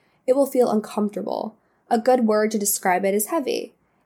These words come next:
It will feel misplaced because advice from your ego is misguided and really should not be followed.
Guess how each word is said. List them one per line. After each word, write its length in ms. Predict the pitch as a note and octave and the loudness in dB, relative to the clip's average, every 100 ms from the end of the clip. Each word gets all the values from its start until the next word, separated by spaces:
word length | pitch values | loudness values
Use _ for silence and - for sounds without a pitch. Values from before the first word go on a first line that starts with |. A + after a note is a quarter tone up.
| - | -4
It 100 | C#4+ | 0
will 140 | D#4+ | 0
feel 240 | D#4 C4+ | 0 0
misplaced 840 | A#3+ C4 - - C4+ B3 A3+ - - | 0 -2 -4 -6 -4 -2 -4 -8 -6
because 500 | A3 - G#3+ G#3 G#3 | -6 -4 -4 -4 -4
advice 420 | A3+ G#3+ A3+ A3+ | -6 -4 -2 -2
from 160 | - A3 | -2 -4
your 120 | G#3 | -4
ego 340 | - B3 A3+ G3+ | -6 -6 -4 -4
is 120 | G3+ | -4
misguided 680 | G#3 G3+ - A#3 B3+ G#3 G3 - | -2 -4 -4 -4 -2 -2 -4 -6
and 260 | G3 G3 - | -6 -6 -6
really 260 | A3+ D4 C4 | -4 -2 -4
should 180 | - A3 | -4 -4
not 220 | F#3+ F#3+ | -4 -6
be 80 | G3 | -12
followed. 560 | - C4+ - G1+ - | -6 -6 -6 -8 -12